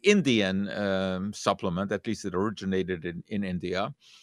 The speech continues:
So, uh, let me tell you another sort of Indian-related story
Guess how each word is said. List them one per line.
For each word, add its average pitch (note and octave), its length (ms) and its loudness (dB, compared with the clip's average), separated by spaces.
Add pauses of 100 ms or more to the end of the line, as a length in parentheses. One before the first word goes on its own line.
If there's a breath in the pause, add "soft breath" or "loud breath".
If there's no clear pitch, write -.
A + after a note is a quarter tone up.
So, A#2 500 4
uh, A#2 460 6
let D3+ 140 0
me C3+ 160 0
tell A#2 240 2
you A2+ 240 2
another G2 580 0 (220)
sort G2 360 -6
of F2+ 240 -4 (240)
Indian-related G2 960 0
story A#2+ 640 4